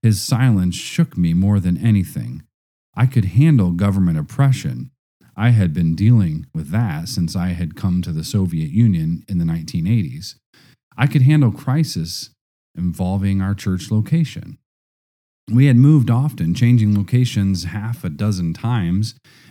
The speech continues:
in one five-year period. We had bounced all around the city and still had grown. Man-made problems didn't alarm me, but the silence of God did. Where was my ever-present help? What had I done wrong?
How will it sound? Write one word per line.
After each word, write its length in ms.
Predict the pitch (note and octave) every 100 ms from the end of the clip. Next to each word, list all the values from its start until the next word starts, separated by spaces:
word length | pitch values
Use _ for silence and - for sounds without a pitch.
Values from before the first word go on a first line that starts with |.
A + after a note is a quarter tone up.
| -
in 220 | F2 F2+
one 260 | F#2+ A#2 A2
five-year 560 | G#2+ E2+ F2 F2 F#2
period. 640 | F2+ B2+ A#2+ D#2+ A#1+ A#1+ - _ _ _ _ -
We 140 | G2+
had 120 | F#2
bounced 500 | G2 G#2+ A2+ G#2 - - -
all 260 | G2+ A2
around 300 | A2 G#2+ A2
the 80 | A2+
city 460 | - C#3 F2 C#2 - _ _ -
and 160 | A#2+
still 240 | B2+ C3+ G2+
had 180 | F2+ E2+
grown. 480 | G#2 F#2+ C2 - _ _ _ _ _ _ _ _ _ _ _ _ _ _ -
Man-made 520 | A#2+ C3 C3+ B2+ A#2+
problems 520 | - E2+ E2+ F#2+ G2
didn't 300 | F2+ F2+ G#2+
alarm 380 | A2 F2 C#2+ D2
me, 320 | D2+ F2 A2 -
but 100 | C3+
the 80 | C3
silence 500 | B2+ C3 D3 D3 C3
of 140 | A#2+
God 380 | G#2+ A#2+ G#2+ G#2+
did. 420 | A2 A2+ D#2 C2+ - _ _ _
Where 220 | - A#2+ C#3+
was 160 | D#3
my 180 | C#3 C3+
ever-present 760 | G#2+ G2 G#2+ - F#2 F2 G2+ G2
help? 380 | A#2+ F#2+ - - - _ _ -
What 220 | F#2+ A#2+
had 120 | C#3
I 160 | B2 F#2
done 260 | G2 G2+
wrong? 500 | A2+ A2+ E2 C2 -